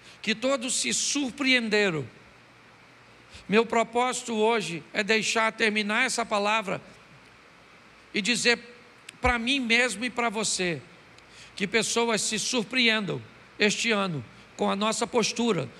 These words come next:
com o nosso posicionamento, com a maneira cuja qual nós vamos nos comportar, entendendo que o Senhor tem nos chamado pra fazer diferença na área cuja qual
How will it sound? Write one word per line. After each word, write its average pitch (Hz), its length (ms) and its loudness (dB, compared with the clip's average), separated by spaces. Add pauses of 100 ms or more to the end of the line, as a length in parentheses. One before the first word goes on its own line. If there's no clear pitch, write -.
(140)
com 202 140 2
o 202 40 2
nosso 214 340 0
posicionamento, 214 920 0 (460)
com 220 140 0
a 226 40 2
maneira 233 520 2
cuja 226 300 0
qual 220 280 0
nós 214 240 -4
vamos 226 240 -2
nos 208 200 -2
comportar, 208 760 -2 (540)
entendendo 226 720 4
que 226 120 -2
o 220 60 0
Senhor 233 340 2
tem 226 200 0
nos 254 200 -2
chamado 190 480 0 (340)
pra 202 140 2
fazer 233 440 2
diferença 220 640 2
na 226 140 2
área 285 440 4
cuja 240 320 0
qual 233 420 0